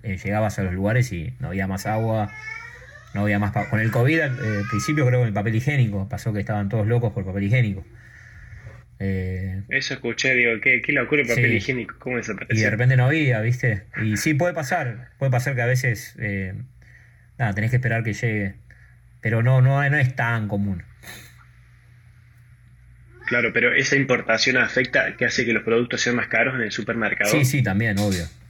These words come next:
Speaker 1: Eh, y después también tenés supermercados que son un poco más baratos, que es más por ahí supermercados locales y después supermercados donde por ahí está más orientado al turista y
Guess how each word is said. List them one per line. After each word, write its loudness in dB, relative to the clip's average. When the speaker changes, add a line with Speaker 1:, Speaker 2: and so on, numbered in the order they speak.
Speaker 1:
Eh, -4
y -2
después 2
también 4
tenés 2
supermercados 0
que -2
son -2
un 0
poco 0
más 0
baratos, 0
que -6
es -8
más -6
por -2
ahí -2
supermercados -4
locales 0
y -6
después -8
supermercados -4
donde -6
por -6
ahí -4
está -4
más -4
orientado 0
al 0
turista 0
y -6